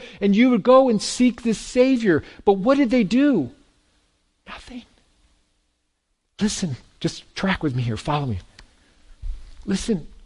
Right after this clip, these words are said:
we can hear the message of the Savior during Christmas time. We can allow the festivities and all the good things that surround Christmas to overshadow the message of Christmas, that a king has come to deliver us.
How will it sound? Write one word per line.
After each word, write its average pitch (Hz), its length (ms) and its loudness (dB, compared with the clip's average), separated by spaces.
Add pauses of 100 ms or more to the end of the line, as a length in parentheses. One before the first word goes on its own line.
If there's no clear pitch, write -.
(120)
we 180 180 0
can 226 200 -2
hear 220 640 -2 (1000)
the 151 100 -4
message 180 420 -2
of 147 80 -4
the 147 80 -4
Savior 175 340 -2
during 135 280 -2
Christmas 180 360 -6
time. 131 240 -2
We 147 120 -2
can 190 160 -4
allow 175 200 0
the 147 120 -4
festivities 175 640 -4
and 170 80 -2
all 214 80 0
the 190 80 -2
good 202 180 -4
things 151 240 -8
that 147 180 -2
surround 180 380 -2
Christmas 143 400 -6 (320)
to - 140 -6
overshadow 196 720 0
the 147 120 -2
message 185 840 -4
of 143 140 -6
Christmas, - 560 -8 (360)
that 165 180 -2
a 175 80 0
king 233 640 -2
has - 240 -4
come 220 480 -2 (300)
to 175 100 0
deliver 190 580 -2
us. - 420 -14